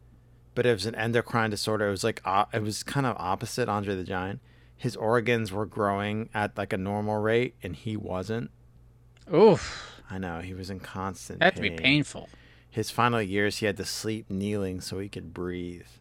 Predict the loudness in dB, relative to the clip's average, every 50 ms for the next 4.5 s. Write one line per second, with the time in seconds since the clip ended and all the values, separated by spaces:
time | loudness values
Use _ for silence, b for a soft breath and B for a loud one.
0 | -20 -20 _ -20 -20 -20 -20 -20 -20 -20 _ -20 -20 -20 -20 -20 -20 -20 -20 -20
1 | -20 -20 -16 -8 -6 -4 -4 -4 -4 b b b b b b b -10 -8 -6 -4
2 | -4 -4 -6 -4 -4 -4 -4 -2 0 2 2 2 2 2 2 0 0 -4 -8 -6
3 | -4 -4 -4 -4 -6 -10 -14 -14 -12 -8 -8 -8 -6 -6 -8 -6 -6 -6 -6 -6
4 | -6 -6 -8 -8 -8 -10 -10 -12 -16 -20